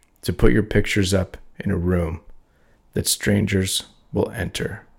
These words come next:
I will have to now think of invitations. Um, I really like the title of this, this post in particular, "A Room That Strangers Will Enter."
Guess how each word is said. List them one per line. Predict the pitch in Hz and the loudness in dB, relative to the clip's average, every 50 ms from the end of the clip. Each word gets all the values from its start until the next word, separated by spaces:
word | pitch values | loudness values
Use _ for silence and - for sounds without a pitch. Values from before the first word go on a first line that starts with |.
| _ _ _ _ _ _ _ _ _ _ _ _ _ _ _ _ _ _ _ _ _ _ - _ _ _ _ _ _ _ _ - - | _ _ _ _ _ _ _ _ _ _ _ _ _ _ _ _ _ _ _ _ _ _ -20 _ _ _ _ _ _ _ _ -8 0
I | - | 2
will | - 95 | 2 2
have | 95 101 113 113 - - | 4 2 2 0 2 2
to | 120 113 | 4 4
now | 107 104 101 | 4 4 2
think | 98 - - 101 101 - - - - - - - - - _ _ _ _ _ _ _ | 2 2 2 2 2 2 -2 -6 -12 -14 -20 -20 -20 -20 _ _ _ _ _ _ _
of | 98 87 90 | -2 0 0
invitations. | 92 92 87 90 85 - - 87 85 - - - - - - - - - - - - - - - - - - - - - - - _ - - - - - - - - _ - _ - - - - - - - - - - - - - - - - - - - - - - - - - - - - - - - - - - - _ _ _ _ _ _ _ _ _ _ _ _ _ _ - | 0 0 0 -2 -4 -2 -2 -2 -2 -4 -6 -10 -10 -10 -8 -8 -8 -8 -10 -12 -16 -16 -16 -16 -16 -20 -20 -20 -20 -20 -20 -20 _ -20 -16 -14 -14 -14 -14 -18 -20 _ -20 _ -20 -20 -20 -20 -14 -14 -14 -14 -14 -16 -16 -18 -18 -16 -20 -20 -20 -20 -20 -20 -16 -16 -16 -16 -16 -18 -20 -20 -20 -16 -16 -18 -18 -18 -20 _ _ _ _ _ _ _ _ _ _ _ _ _ _ 2
Um, | 113 104 104 101 101 98 101 - - - _ _ _ _ _ _ _ _ _ _ _ _ _ _ _ _ | 4 6 6 6 6 4 2 -2 -8 -18 _ _ _ _ _ _ _ _ _ _ _ _ _ _ _ _
I | 117 | -2
really | 113 131 180 214 | 2 6 8 8
like | 202 165 139 - | 8 6 4 0
the | - - | -6 -10
title | - - - 117 117 113 107 95 | -8 -2 2 4 6 6 6 4
of | 90 85 78 | 2 0 -2
this, | 78 87 87 - - - - - - _ _ _ _ _ _ | -2 -2 -2 -2 -6 -8 -14 -20 -20 _ _ _ _ _ _
this | - 113 107 - | 0 0 0 0
post | - - 107 101 98 92 - - - - - - - | 0 -4 -2 -2 -2 -2 -2 -6 -10 -14 -14 -6 -6
in | 107 92 | -6 -4
particular, | - 98 - - - 90 - - 95 92 87 69 - - - - _ | -4 -8 -8 -6 -8 -8 -6 -4 -2 -2 -2 -2 -4 -8 -12 -18 _
"A | - 110 | -4 -4
Room | 95 98 107 113 117 117 117 110 | -2 2 2 4 4 4 4 2
That | 107 104 104 | 0 0 -2
Strangers | - - - 107 95 95 90 95 95 87 - - | -2 -2 0 0 0 0 0 0 -2 -2 -2 -4
Will | - - - | -6 -4 -4
Enter." | - - - - - - - - - | -4 -6 -4 -6 -8 -8 -8 -10 -10